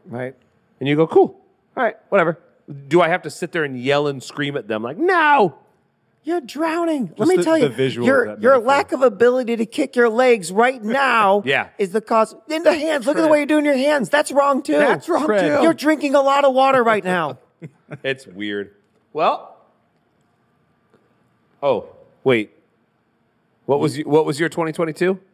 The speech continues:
Speaker 1: No, I said it. It was,
Speaker 2: It was the
Speaker 1: uh,
Speaker 2: Christians.
Speaker 1: yeah.
Speaker 2: Uh, mine was, everybody was kind of, you guys were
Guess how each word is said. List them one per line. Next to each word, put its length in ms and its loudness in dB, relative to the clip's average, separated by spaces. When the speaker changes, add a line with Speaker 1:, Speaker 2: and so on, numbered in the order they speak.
Speaker 1:
No, 360 -10
I 80 -10
said 200 -6
it. 180 -6
It 60 -6
was, 160 0
Speaker 2:
It 40 2
was 140 0
the 80 0
Speaker 1:
uh, 40 -12
Speaker 2:
Christians. 520 -4
Speaker 1:
yeah. 200 -8
Speaker 2:
Uh, 420 0
mine 440 -2
was, 520 0
everybody 460 -2
was 160 -4
kind 260 -6
of, 320 -6
you 200 -18
guys 240 -6
were 260 -8